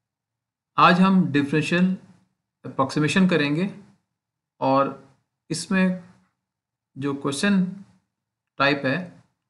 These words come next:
वो कुछ डेसिमल में ज़ीरो का इस्तेमाल ज़्यादा लग रहा है, तो इसको ज़रा देखते हैं। तो ये है under root ज़ीरो पॉइंट डबल ज़ीरो थ्री सेवन। हमेशा ये याद रखिएगा कि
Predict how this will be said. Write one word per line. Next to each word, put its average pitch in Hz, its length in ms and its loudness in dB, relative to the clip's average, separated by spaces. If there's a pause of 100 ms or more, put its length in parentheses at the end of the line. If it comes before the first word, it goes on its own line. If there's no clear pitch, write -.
(320)
वो 156 180 -2
कुछ 180 260 -2 (460)
डेसिमल 180 480 2
में 160 380 -4 (360)
ज़ीरो 165 420 0
का 180 100 0
इस्तेमाल 151 360 -2
ज़्यादा 131 240 0
लग 120 180 -4
रहा 110 140 -8
है, - 80 -12 (920)
तो - 60 -8
इसको 156 240 0
ज़रा 135 180 2
देखते 113 340 -8
हैं। 123 220 -12 (1120)
तो 139 60 -2
ये 160 140 2
है 190 160 4
under 156 240 2
root 180 240 0 (420)
ज़ीरो 151 300 0
पॉइंट 160 280 0
डबल 139 180 -2
ज़ीरो 151 260 -2 (260)
थ्री 147 160 -2
सेवन। 117 340 -8 (1300)
हमेशा 196 300 0
ये 220 160 4
याद 160 220 4
रखिएगा 156 420 0
कि 190 160 -6